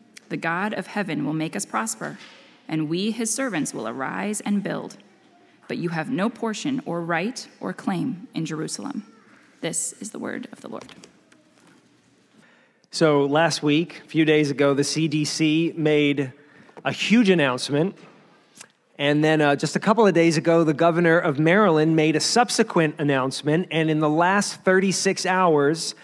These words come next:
Speaker 2: uh, everybody has been wondering how to approach that news. Some people,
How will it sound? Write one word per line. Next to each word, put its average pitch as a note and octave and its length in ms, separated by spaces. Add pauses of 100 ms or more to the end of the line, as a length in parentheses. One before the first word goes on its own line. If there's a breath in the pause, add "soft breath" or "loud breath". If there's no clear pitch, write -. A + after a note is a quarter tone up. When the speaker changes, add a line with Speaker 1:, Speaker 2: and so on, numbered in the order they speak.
(280 loud breath)
Speaker 2:
uh, D3+ 240 (280 loud breath)
everybody E3+ 760 (360 loud breath)
has F#3 240
been E3 340
wondering D#3 800 (260 soft breath)
how G3 200
to A#3 120
approach F#3+ 460
that G3 200
news. G3 460 (920)
Some G#3 180
people, G3 560